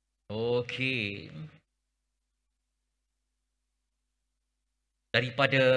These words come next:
seorang yang saya tengok, ketika saya first year, dia ni third year, Cik Izzat Raya ni. <laughs> Okey, Dita, tujuh puluh lima majikan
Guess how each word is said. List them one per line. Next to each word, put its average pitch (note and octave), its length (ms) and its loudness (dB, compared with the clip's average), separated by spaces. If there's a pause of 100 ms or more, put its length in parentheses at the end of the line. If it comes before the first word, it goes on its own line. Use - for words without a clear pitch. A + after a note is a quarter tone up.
(300)
seorang A#2 720 -4 (320)
yang A2 400 -2
saya - 160 -8
tengok, D#3 320 -2 (320)
ketika C#3 240 -2
saya D3+ 240 4
first C#3+ 320 -4
year, G#2+ 160 -4
dia A#2 80 -2
ni C3+ 160 -4 (160)
third A#2+ 160 -2
year, B2 240 0
Cik - 160 -4
Izzat A2+ 240 -4
Raya B2 320 0
ni. C3 160 -4 (320)
<laughs> - 440 -6 (180)
Okey, C3+ 380 0
Dita, C3+ 180 4
tujuh D3+ 320 -2
puluh D3+ 320 -2
lima D3 640 2
majikan C#3+ 1120 -2